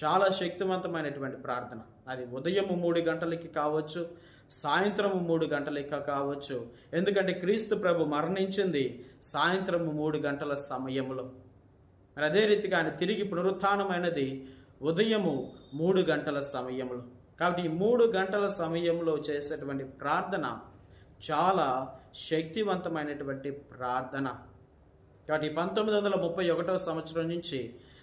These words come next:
ఆమెకు ఎప్పుడైతే ఈ దర్శనం ఇచ్చాడో దివ్య కారుణ్యమూర్తిగా,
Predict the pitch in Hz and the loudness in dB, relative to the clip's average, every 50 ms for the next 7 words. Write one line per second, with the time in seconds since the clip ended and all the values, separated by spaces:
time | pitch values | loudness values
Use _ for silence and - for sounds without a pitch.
0 | - 131 139 147 139 160 156 - 196 202 202 202 202 190 170 160 147 151 151 151 | -8 -6 -4 -2 0 0 0 2 4 4 4 4 4 4 2 4 4 2 2 2
1 | 147 - 196 196 185 170 156 - - 165 147 143 135 127 131 143 151 156 170 165 | 0 -2 -2 0 0 0 0 -2 0 0 0 0 0 -2 -2 -4 -4 0 0 0
2 | 170 160 139 131 135 139 143 147 147 147 139 135 131 135 131 - 139 135 143 135 | 0 2 0 0 0 0 -2 -2 -4 -2 -2 -2 -2 -4 -4 -4 -6 -2 0 0
3 | 120 - - | 0 -2 -4